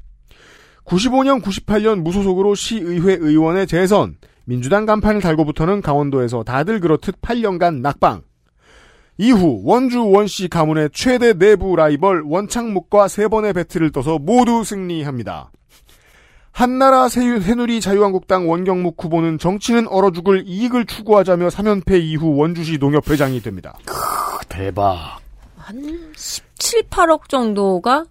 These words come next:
Speaker 3: 예, 핸들링할 수 있죠. 자기의
Speaker 2: 우와.
Speaker 3: 그런 김앤장 안 부럽습니다. <laughs>
Speaker 1: 아직도 원창묵 후보 동네에서 택시 출근으로 유명한지는 모르겠습니다.
Speaker 2: 아, 그러면은 저기
Speaker 1: 네.
Speaker 2: 원창묵, 원경묵이 원래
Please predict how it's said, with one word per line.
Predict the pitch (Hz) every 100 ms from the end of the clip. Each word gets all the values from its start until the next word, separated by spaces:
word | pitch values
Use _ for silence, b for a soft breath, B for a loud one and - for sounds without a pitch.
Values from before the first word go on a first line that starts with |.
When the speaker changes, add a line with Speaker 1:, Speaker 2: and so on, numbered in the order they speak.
| 175
Speaker 3:
예, | 156 151 156 - _ -
핸들링할 | 254 254 208 190
수 | 190
있죠. | 196 - 175
자기의 | - 202 196 196 185 175
Speaker 2:
우와. | 175
Speaker 3:
그런 | 170 156 151 160 - - - b b b b b b -
김앤장 | - 202 190 185 196 190
안 | 175
부럽습니다. | 175 196 - 208 196 196
<laughs> | 254 220 - 381 269 349 - _ - - B 381 B B - - - -
Speaker 1:
아직도 | 127 185 226 269 - 269 269 220
원창묵 | 196 208 202 185 -
후보 | 156 175 175
동네에서 | 160 160 156 139 160
택시 | 220 -
출근으로 | - 214 185 175 156
유명한지는 | 127 135 117 110 147 202 175
모르겠습니다. | 147 113 85 - 73 71 67 120
Speaker 2:
아, | 104 98
그러면은 | - 135 151 143 131 110
저기 | 110 110 107 - - _ - - -
Speaker 1:
네. | -
Speaker 2:
원창묵, | 151 139 175 220 208 185
원경묵이 | 135 139 156 143 131
원래 | 104 113 110 95